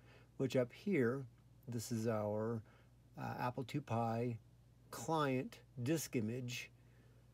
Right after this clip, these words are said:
that, uh, on previous versions of the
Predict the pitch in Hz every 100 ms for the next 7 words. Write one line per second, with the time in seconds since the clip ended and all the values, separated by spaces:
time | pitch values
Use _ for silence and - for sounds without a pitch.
0 | - - 120 117 113 - 127 117 113 113
1 | 156 131 113 135 175 135 127 110 117 123
2 | 101 120 104 - - 117 113 110 107 113
3 | 110 110